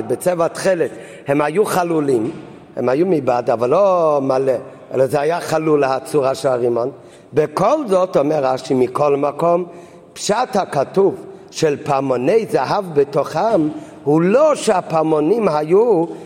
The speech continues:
מצויים בתוך חלל הרימונים, אלא, כך אומר רש"י, ביניהם סביב, בין שני רימונים היה פעמון אחד דבוק ותלוי בשולי המעיל.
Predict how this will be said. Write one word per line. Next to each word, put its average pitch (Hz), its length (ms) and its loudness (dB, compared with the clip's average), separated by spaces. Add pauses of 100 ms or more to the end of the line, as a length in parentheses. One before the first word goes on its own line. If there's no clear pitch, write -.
(140)
מצויים 165 560 2
בתוך 214 400 2
חלל 180 420 0
הרימונים, 147 600 0 (640)
אלא, 233 320 0 (460)
כך 170 200 -2
אומר 160 280 2
רש"י, 202 400 -2 (320)
ביניהם 202 840 2 (120)
סביב, 143 440 -2 (300)
בין 214 320 2
שני 214 280 2
רימונים 233 580 2
היה 233 180 0
פעמון 247 360 0
אחד 226 360 0
דבוק 226 300 2
ותלוי 208 420 2
בשולי 185 480 0
המעיל. 165 400 0